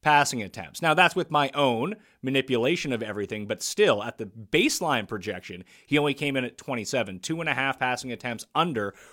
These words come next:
what his number is at Prize Pick, and that was with about fifty fifty pass to run rate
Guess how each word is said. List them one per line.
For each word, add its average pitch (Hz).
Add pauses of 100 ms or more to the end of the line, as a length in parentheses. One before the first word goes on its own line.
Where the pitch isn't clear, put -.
what 143
his 139
number 131
is 98 (200)
at 117
Prize 143
Pick, 90
and 117
that 117
was 117
with 117
about 110
fifty 120
fifty 127
pass 110
to 113
run 135
rate 92